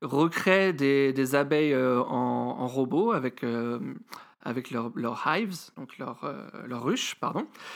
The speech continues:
Et, euh, et il s'avère qu'en fait, lié à cette, euh, à cette entreprise, il y aurait des meurtres faits par, voilà, par la technologie de, euh, de cette entreprise. Et donc, en fait, c'est toute une enquête policière.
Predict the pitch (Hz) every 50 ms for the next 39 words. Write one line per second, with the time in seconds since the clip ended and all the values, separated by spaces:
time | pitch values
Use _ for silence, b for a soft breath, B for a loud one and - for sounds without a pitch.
0 | B B B B B B B - 151 139 143 139 135 131 127 131 131 127 127 131
1 | 131 - - 175 151 139 139 143 165 156 - - 143 131 151 175 180 - - 147
2 | 135 - - 170 170 170 - - - - 131 135 147 175 190 202 196 175 165 165
3 | - - 160 156 - - - 147 135 135 131 131 127 127 123 123 123 127 131 -
4 | - _ - - - - 135 - - - 143 - - 147 131 - - 160 160 185
5 | 202 196 196 B B B B B B B B - 143 127 135 139 139 160 170 160
6 | 147 139 135 127 127 139 165 - - - - - - - - 156 170 170 - -
7 | - 147 143 139 - - - - _ _ _ _ _ _ _ _ _ _ _ _
8 | - 127 123 127 131 123 - 123 120 123 123 123 123 - 143 - - 135 123 123
9 | 123 131 135 131 120 120 120 123 - - 87 85 - - 151 - - - - -
10 | 135 117 - 170 170 - - 160 165 165 B B B B B 135 131 135 - 135
11 | - - 147 - - - 151 - - 143 131 123 - 131 - - - 120 120 117
12 | - - 139 143 151 156